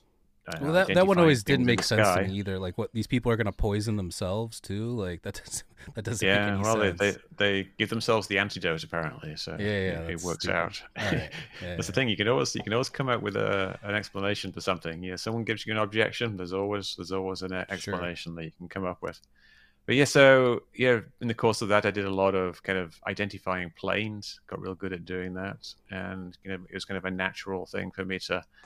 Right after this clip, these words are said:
Speaker 1: look into U F Os, and it kind of rekindled my old interest in the topic, uh, of,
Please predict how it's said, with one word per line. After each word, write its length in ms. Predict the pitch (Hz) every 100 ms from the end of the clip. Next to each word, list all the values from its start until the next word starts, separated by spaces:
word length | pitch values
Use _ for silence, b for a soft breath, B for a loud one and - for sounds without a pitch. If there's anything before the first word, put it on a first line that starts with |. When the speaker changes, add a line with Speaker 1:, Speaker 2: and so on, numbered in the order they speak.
| b _
Speaker 1:
look 200 | 95 98
into 200 | 104 95
U 260 | 98 101 110
F 140 | 107
Os, 400 | 110 139 101 82
and 100 | 90
it 60 | 90
kind 120 | 95
of 120 | 92
rekindled 600 | 95 98 - 101 98 98
my 200 | 98 95
old 240 | 95 95 92
interest 580 | 104 - 92 82 - 95
in 140 | 90
the 60 | 85
topic, 580 | - 101 90 - - _ b b b _ -
uh, 340 | 87 87 85 -
of, 300 | 87 87 87